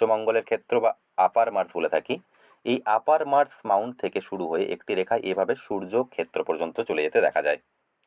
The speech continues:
এই রেখাটিকে আমরা পূর্ব পুণ্য রেখা বা উচ্চ মঙ্গল ক্ষেত্রের রেখা কিন্তু বলে থাকি।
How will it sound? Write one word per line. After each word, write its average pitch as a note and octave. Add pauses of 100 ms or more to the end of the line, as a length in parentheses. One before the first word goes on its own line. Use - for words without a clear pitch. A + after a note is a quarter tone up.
(400)
এই A2
রেখাটিকে B2+
আমরা C3+ (100)
পূর্ব A2+ (120)
পুণ্য C3
রেখা C3 (420)
বা G2 (220)
উচ্চ - (120)
মঙ্গল A#2
ক্ষেত্রের F#2+
রেখা E2
কিন্তু D#2+
বলে D2
থাকি। E2+